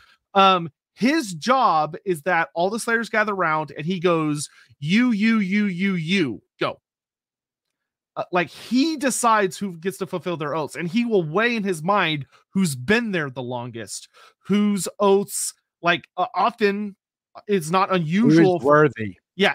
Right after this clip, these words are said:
Speaker 1: it's not, it's often
Speaker 2: Mm.
Speaker 1: that he knows who has killed what, what has
Speaker 2: Mm-hmm.
Speaker 1: happened to who. It's not unusual for him to know why they took their oaths.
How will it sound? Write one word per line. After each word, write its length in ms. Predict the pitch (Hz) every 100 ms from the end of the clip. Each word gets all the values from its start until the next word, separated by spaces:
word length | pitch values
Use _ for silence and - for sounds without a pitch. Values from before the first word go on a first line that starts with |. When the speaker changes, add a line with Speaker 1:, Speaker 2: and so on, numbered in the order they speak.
| -
Speaker 1:
it's 240 | 190 -
not, 240 | 214 220 -
it's 160 | 196 170
often 360 | 208 233 226
Speaker 2:
Mm. 20 | 208
Speaker 1:
that 140 | 180
he 140 | 196
knows 440 | 214 202 185 170 - _
who 240 | _ 220 226
has 180 | 185 -
killed 340 | - 208 220
what, 340 | 262 302 - _ _ _ -
what 240 | 151 208
has 240 | 180 170 190
Speaker 2:
Mm-hmm. 60 |
Speaker 1:
happened 360 | 175 185 233 208
to 100 | 180
who. 340 | 151 202 285 349 _ -
It's 160 | 156
not 180 | 170 185
unusual 500 | 233 208 240 240 254
for 140 | 233 233
him 100 | 226
to 40 |
know 140 | 233 240
why 240 | 202 214
they 120 | 220
took 220 | 226 233
their 160 | 226 247
oaths. 400 | 311 117 - -